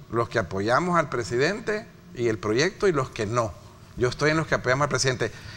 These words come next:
Ernesto, entre Romeo Auerbach o no entre, yo tengo que celebrar porque el presidente va a tener casi sesenta diputados. Ahora lo que tenemos que hacer es correr en los otros temas que faltan.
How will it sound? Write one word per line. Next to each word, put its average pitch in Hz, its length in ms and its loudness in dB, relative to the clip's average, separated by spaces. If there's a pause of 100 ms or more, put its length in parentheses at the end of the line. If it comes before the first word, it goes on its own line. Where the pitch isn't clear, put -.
(180)
Ernesto, 147 580 2
entre 170 420 0
Romeo 135 460 2
Auerbach 143 460 2
o 120 100 -4
no 127 160 0
entre, 165 360 0 (260)
yo 123 120 0
tengo 156 240 4
que 147 140 -2
celebrar 123 440 2
porque 170 220 -4
el 135 60 0
presidente 131 480 0
va 156 80 4
a 151 40 2
tener 147 240 0
casi 160 280 0
sesenta 156 460 -2
diputados. 151 600 0 (360)
Ahora 117 220 4
lo 165 120 2
que 156 100 -2
tenemos 147 380 0
que 165 80 0
hacer 165 240 2
es 202 220 0 (720)
correr 160 400 4
en 208 80 2
los 147 180 0
otros 160 300 0
temas 190 280 2
que 165 120 -2
faltan. 196 400 0